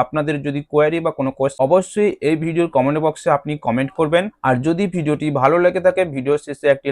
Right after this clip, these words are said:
লাইক করে দেবেন আর বন্ধুদের সঙ্গে শেয়ার করবেন। তো আমি অনেকগুলি ভিডিও Photoshop-এর উপরে বানিয়েছি, কিভাবে আপনি পাসপোর্ট ছবি করবেন, কিভাবে আপনারা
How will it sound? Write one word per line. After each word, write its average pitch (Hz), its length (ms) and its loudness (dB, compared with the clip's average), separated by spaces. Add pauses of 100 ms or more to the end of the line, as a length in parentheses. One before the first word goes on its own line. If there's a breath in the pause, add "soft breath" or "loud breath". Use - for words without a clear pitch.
লাইক 131 260 4
করে 170 180 -4
দেবেন 175 220 -4
আর 123 140 -8
বন্ধুদের 135 420 -4
সঙ্গে 151 200 -4 (160)
শেয়ার 131 180 4 (100)
করবেন। 117 240 -2 (100)
তো 185 40 4 (100)
আমি 180 140 0 (200)
অনেকগুলি 175 360 -2 (120)
ভিডিও 143 220 -2 (120)
Photoshop-এর 156 600 -4
উপরে 160 200 -8 (100)
বানিয়েছি, 143 420 -2 (640 loud breath)
কিভাবে 175 400 4 (260)
আপনি 156 200 -4 (140)
পাসপোর্ট 135 440 2
ছবি 160 280 -4
করবেন, 160 260 0 (280)
কিভাবে 170 380 2 (240)
আপনারা 151 340 2